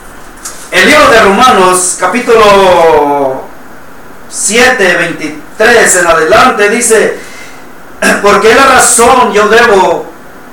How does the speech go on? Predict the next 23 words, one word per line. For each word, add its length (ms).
como 320
persona 800
o 80
como 260
cristiano, 880
como, 240
por 180
qué 140
la 100
razón 420
debo 240
de 100
tener 320
la 100
armadura 500
de 140
Dios? 680
Romanos 680
siete, 360
veintitrés 640
dice, 400
"Porque 380
se, 440